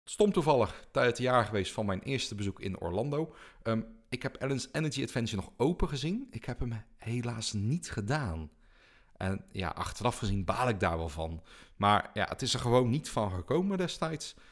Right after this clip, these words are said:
Wat de reden precies was, ik weet het ook niet meer. Ik weet nog wel dat, eh, dat, eh, dat, eh, dat de attractie vrij lang zou duren. Iets van een half uur. Dat we daar misschien niet zo'n zin in hadden of zo in tweeduizend veertien.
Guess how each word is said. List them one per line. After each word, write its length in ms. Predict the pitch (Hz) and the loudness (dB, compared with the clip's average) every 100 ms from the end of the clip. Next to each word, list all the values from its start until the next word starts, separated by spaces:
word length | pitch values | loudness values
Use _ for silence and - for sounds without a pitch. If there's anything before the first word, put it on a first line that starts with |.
| - - | -20 -4
Wat 260 | 98 135 | 0 2
de 80 | 123 | 2
reden 260 | 120 139 135 | 2 2 0
precies 260 | - 120 | -4 -4
was, 220 | 107 95 - | -2 -2 -4
ik 160 | 117 | -4
weet 200 | 117 113 | 2 2
het 180 | 98 - | 2 -2
ook 140 | - - | -2 0
niet 120 | 156 | 0
meer. 280 | 156 151 - | 2 0 -2
Ik 120 | 104 | -4
weet 120 | 120 | 0
nog 100 | 113 | 0
wel 140 | 107 110 | 2 2
dat, 260 | 101 - | 0 -4
eh, 100 | 98 | -4
dat, 220 | 95 98 - | -2 -4 -4
eh, 120 | 92 92 - - - - - | -4 -6 -12 -20 -20 -20 -14
dat, 280 | - 104 - | -4 -4 -2
eh, 100 | 98 | -2
dat 160 | 92 - | -2 0
de 60 | |
attractie 440 | 92 - 120 - 87 | -2 -2 -4 -4 -4
vrij 380 | 80 113 123 113 | 2 4 4 4
lang 260 | 110 113 | 4 4
zou 160 | 95 90 | 2 -2
duren. 240 | 85 120 | 0 0
Iets 120 | 147 | -2
van 120 | - 110 | -4 -4
een 80 | |
half 360 | 87 98 98 87 | -2 2 2 0
uur. 120 | 120 | -2
Dat 120 | 139 | -2
we 80 | 120 | -2
daar 160 | 113 107 | -2 -2
misschien 240 | 104 - | -2 -2
niet 120 | 101 | -2
zo'n 160 | - 87 | -2 -4
zin 180 | 85 123 | -2 -2
in 60 | |
hadden 240 | 143 147 143 | -4 -4 -4
of 120 | 143 | -4
zo 180 | - 143 | -2 -2
in 60 | |
tweeduizend 320 | 135 135 123 - | 0 -2 -2 -2
veertien. 480 | 135 127 127 123 | -2 -2 -4 -8